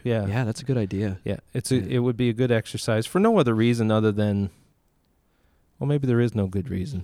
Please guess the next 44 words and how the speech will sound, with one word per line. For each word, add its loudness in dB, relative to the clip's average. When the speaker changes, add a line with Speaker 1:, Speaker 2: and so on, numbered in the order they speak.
Speaker 2:
No, 2
there 6
is. 4
I 2
think, -2
f-, -12
so 2
for -2
instance, -4
this -4
past -2
year -4
compared -2
to -6
other 2
years -4
would -2
be 2
reflecting -2
on -4
transformation -4
and -6
transitions -4
and -8
ex-, -14
like, -8
specific -4
Speaker 1:
Right. -4
Speaker 2:
events -2
that 2
we 0
either 2
reflect -4
on -2
saying, -4
like, -8
we're -6
thanking -8
God, 0
or -6
we're -4
like, -8
"Wow, -6
like, -8